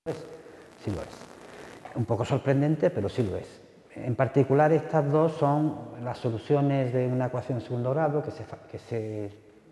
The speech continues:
que se calcula a partir de esto de acá. Eh, es algo que veréis en su momento cuando deis,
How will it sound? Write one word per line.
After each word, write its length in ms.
que 80
se 140
calcula 400
a 1500
partir 400
de 80
esto 160
de 80
acá. 280
Eh, 640
es 140
algo 240
que 120
veréis 420
en 60
su 120
momento 500
cuando 300
deis, 300